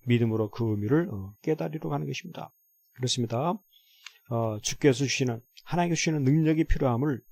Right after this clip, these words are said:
일깨우고 싶으신 심정이 바로 여기 있는 것입니다. 능력을 부어주시고 도우시는 하나님, 그렇기 때문에 믿음이란 무엇입니까? 어, 하나님께 능력 받기를 기다리는 것입니다. 부어주시는 능력이 있다. 그 능력을 받아야 된다. 예수님께서 축복하시며 승천하신,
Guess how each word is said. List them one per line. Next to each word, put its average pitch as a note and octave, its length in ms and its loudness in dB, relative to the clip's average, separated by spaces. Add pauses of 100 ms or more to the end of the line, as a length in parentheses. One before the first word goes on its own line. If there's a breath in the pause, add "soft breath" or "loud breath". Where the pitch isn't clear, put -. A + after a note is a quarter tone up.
일깨우고 C#3 420 4
싶으신 - 460 -6
심정이 A#2+ 180 -2
바로 A2+ 300 -4
여기 A2 160 -4
있는 A#2+ 120 -4
것입니다. - 420 -10 (400 soft breath)
능력을 D3 520 8
부어주시고 C3+ 640 2 (200 loud breath)
도우시는 A#2 420 4
하나님, A2 480 -6
그렇기 A#2 200 0
때문에 A#2 180 0
믿음이란 A2+ 300 0
무엇입니까? G#2+ 640 -4 (800 loud breath)
어, G#2 100 -8
하나님께 B2+ 640 0
능력 D3+ 460 4
받기를 C#3 420 -2
기다리는 B2+ 420 -4
것입니다. - 420 -14 (180)
부어주시는 C#3+ 460 4
능력이 D#3 400 6
있다. C#3 260 -8 (200)
그 E3 120 4
능력을 C3 460 4
받아야 C#3+ 280 -2
된다. C#3 280 -10 (920 loud breath)
예수님께서 B2 580 4
축복하시며 A#2 760 0
승천하신, B2+ 720 -4